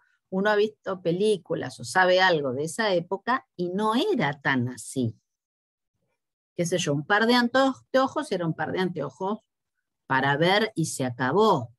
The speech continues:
Hoy vamos a la óptica, nos probamos a ver cómo me queda la patilla, el color, si me combina con la ropa, y no solamente las mujeres, los hombres también, ¿no?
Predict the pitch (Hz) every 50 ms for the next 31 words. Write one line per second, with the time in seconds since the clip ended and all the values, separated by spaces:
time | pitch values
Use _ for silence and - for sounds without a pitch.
0 | _ _ _ - 208 208 214 214 202 190 165 147 143 143 135 - 143 135 151 156
1 | 156 160 165 160 - - 160 156 - 143 135 131 127 120 - - 127 123 120 127
2 | 135 139 139 139 139 139 143 151 - 110 113 120 123 123 - 120 120 120 117 120
3 | 120 120 - - 156 156 151 147 147 147 135 123 117 113 - 117 113 - - 147
4 | 139 - - 131 127 127 117 - 123 123 - - 165 - 156 151 - - 123 123
5 | 120 117 113 110 120 120 127 127 131 127 123 - 123 120 117 117 - - 160 175
6 | 180 - 185 147 127 135 156 160 - - 160 156 147 151 151 - 147 135 120 -
7 | 120 120 - - 269 214 143 127 123 - _ - - 160 160 143 127 - - -
8 | - - 214 208 - - - - - - 208 -